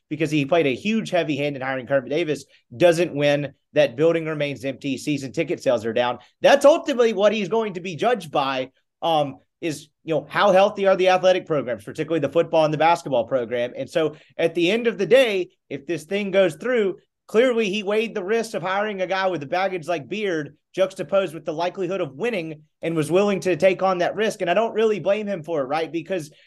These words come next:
you have, you know, the Alabama situation, Brandon Miller is continuing to play basketball, right? I mean, you've got Hugh Freeze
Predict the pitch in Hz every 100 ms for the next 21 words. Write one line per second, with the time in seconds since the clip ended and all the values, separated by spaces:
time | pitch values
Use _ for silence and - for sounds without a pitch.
0 | _ 160 180 185 185 156 156 185 170 160
1 | - 151 165 160 180 202 175 196 208 208
2 | 170 180 156 165 147 151 170 170 165 190
3 | 185 - 165 160 147 139 127 113 113 143
4 | 117 117 104 131 113 110 101 143 151 151
5 | - 160 160 156 143 165 151 190 160 190
6 | 214 214 151 -